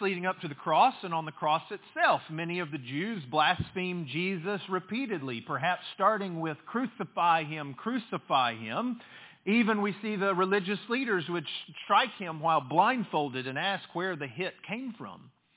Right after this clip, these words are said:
But what is it that Jesus says in Luke chapter twenty-three, uh, in verses thirty-two and thirty-four that shows this blasphemy could be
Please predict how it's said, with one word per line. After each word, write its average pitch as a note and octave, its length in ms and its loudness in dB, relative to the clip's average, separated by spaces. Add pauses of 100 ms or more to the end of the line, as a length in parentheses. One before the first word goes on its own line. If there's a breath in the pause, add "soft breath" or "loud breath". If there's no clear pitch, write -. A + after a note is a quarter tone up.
(280 soft breath)
But G#3+ 100 2
what F4 200 8
is E4+ 180 0
it C4+ 160 -4
that D#3+ 140 -8
Jesus F#3+ 580 -4
says F3 320 -4
in E3 120 -10
Luke F#3+ 220 -4
chapter E3 320 -4
twenty-three, E3+ 880 -8 (460 soft breath)
uh, C#3 340 0 (100)
in D#3+ 100 -6
verses E3+ 320 -4 (100)
thirty-two F#3+ 500 -4
and F3 100 -8
thirty-four F3+ 600 -2
that D#3+ 120 -4 (180)
shows G#3+ 540 10
this G#3 220 0
blasphemy F#3 800 -2
could G#3+ 240 -4
be A3+ 160 -4